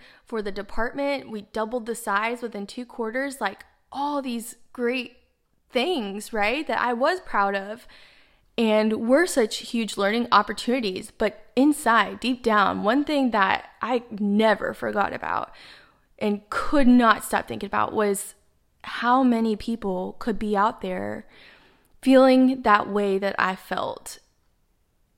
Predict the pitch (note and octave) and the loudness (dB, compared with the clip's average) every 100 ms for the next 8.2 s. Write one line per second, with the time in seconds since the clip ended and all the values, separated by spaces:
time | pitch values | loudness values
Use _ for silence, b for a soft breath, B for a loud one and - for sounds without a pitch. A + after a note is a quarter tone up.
0 | _ A3 G3+ G3 F#3+ G#3 - - b b | _ -2 0 0 0 -2 -6 -16 b b
1 | b _ _ _ _ _ _ - A#3+ C4 | b _ _ _ _ _ _ -4 2 4
2 | C4 C4 B3+ B3+ A#3 - _ _ _ _ | 4 4 2 2 -2 -6 _ _ _ _
3 | _ _ _ A3 B3+ B3 B3 A#3+ - A3 | _ _ _ 2 2 2 0 4 4 4
4 | A3+ A3+ A3 A3 G#3 G#3+ G#3 G#3 G#3 G3+ | 0 -2 0 0 0 0 2 2 2 -2
5 | G3 G3 F#3+ - C3 B2+ - _ _ G#3+ | -2 0 0 -2 -8 -12 -16 _ _ -4
6 | G3 G3 F#3+ F#3+ G3 - _ _ _ _ | 0 0 0 0 -4 -8 _ _ _ _
7 | _ - G#3+ G3 G#3+ F#3 F#3 G3 G3+ G3 | _ -10 -6 -2 0 0 -2 0 2 2
8 | G3 | -2